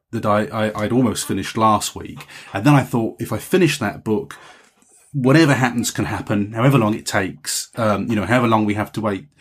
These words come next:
um, for the funeral. Uh, a-, and then I,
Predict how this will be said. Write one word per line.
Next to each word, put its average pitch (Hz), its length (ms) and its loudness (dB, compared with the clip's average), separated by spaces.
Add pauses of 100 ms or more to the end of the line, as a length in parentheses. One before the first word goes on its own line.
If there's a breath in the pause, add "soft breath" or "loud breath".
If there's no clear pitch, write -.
(240 soft breath)
um, 95 240 -2
for - 180 -8
the 98 100 -4
funeral. 92 560 -2 (300 loud breath)
Uh, 104 260 2
a-, 107 220 -6
and 110 160 0
then 117 120 2
I, 110 140 2